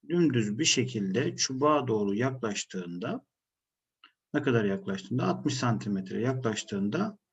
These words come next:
çubukla sensör arasındaki mesafe yüz otuz olarak gösterilmiş.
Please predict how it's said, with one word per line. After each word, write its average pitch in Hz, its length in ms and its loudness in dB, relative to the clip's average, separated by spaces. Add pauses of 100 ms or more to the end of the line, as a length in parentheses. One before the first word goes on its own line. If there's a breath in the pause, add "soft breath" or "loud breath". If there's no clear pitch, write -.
(420)
çubukla 151 720 0
sensör 147 480 0
arasındaki 107 580 0
mesafe 143 680 2 (120)
yüz 147 200 2
otuz 127 240 2
olarak 120 460 2 (280)
gösterilmiş. 107 720 2